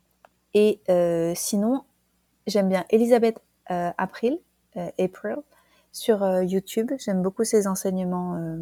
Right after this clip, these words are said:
spirituels. Et je me suis inscrite récemment à des cours sur la philosophie essénienne de Guillaume, Guilhem Cahuzac. Et donc j'aime beaucoup ce mec, euh, je le suivais depuis deux ans, depuis le Corona Circus sur YouTube, et donc j'ai décidé de suivre, euh,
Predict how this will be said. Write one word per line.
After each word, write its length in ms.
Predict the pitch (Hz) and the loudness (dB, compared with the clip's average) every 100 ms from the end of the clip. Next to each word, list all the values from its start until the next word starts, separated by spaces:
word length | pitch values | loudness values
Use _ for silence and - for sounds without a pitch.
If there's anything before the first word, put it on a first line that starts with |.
| 165 190 | -10 -12
spirituels. 720 | - 190 180 - 190 220 277 _ _ - _ _ - | -10 -6 -6 -2 -2 -2 -4 _ _ -20 _ _ 2
Et 320 | 208 226 220 - | 6 6 2 -4
je 160 | 196 226 | 2 4
me 120 | 240 | 4
suis 140 | 240 240 | 2 -4
inscrite 380 | 226 - 233 | -6 -4 -4
récemment 720 | - 220 220 196 196 220 262 _ | 0 -2 0 -2 -2 -4 -6 _
à 160 | 190 185 | -6 -4
des 100 | 180 | -4
cours 300 | - 285 285 | -4 -6 -4
sur 140 | - | -2
la 120 | 202 190 | -2 -2
philosophie 640 | - 254 233 226 - - _ | -2 0 2 0 -4 -14 _
essénienne 680 | 254 247 247 202 185 190 196 _ _ _ _ - | -2 0 -2 -2 -4 -6 -8 _ _ _ _ -8
de 420 | 180 202 208 214 | 0 4 4 4
Guillaume, 760 | 180 214 247 240 226 233 233 214 | 0 0 4 4 4 2 -2 -2
Guilhem 580 | 180 220 208 208 233 202 - _ _ _ _ | -2 2 2 0 -2 -6 -10 _ _ _ _
Cahuzac. 760 | 233 233 202 180 190 - - _ _ - | 2 2 4 0 -4 -14 -20 _ _ -4
Et 80 | |
donc 220 | 185 190 185 | -2 -2 -2
j'aime 340 | 190 185 185 | -2 0 0
beaucoup 240 | 196 220 | -2 -4
ce 180 | 254 - 190 | -10 -8 -8
mec, 240 | 190 - | -8 -6
euh, 400 | 180 170 170 165 | -4 -4 -6 -8
je 60 | - | -6
le 80 | 196 | -6
suivais 300 | - 208 220 | -4 0 0
depuis 260 | 214 - | 0 -6
deux 240 | 175 196 185 | -2 -2 0
ans, 200 | 185 202 | -4 -6
depuis 240 | 185 _ | -8 _
le 20 | - | -10
Corona 300 | 190 185 180 | -6 -4 -6
Circus 440 | - 185 - 196 | -10 -14 -14 -14
sur 200 | - 196 | -8 -4
YouTube, 420 | 185 180 - 220 | -4 -6 -6 -2
et 60 | 196 | -2
donc 160 | 175 | -2
j'ai 80 | 180 | -6
décidé 380 | 175 180 180 190 | -6 -8 -4 -4
de 100 | 185 | -4
suivre, 380 | - - 190 | -10 -8 -6
euh, 120 | 185 | -6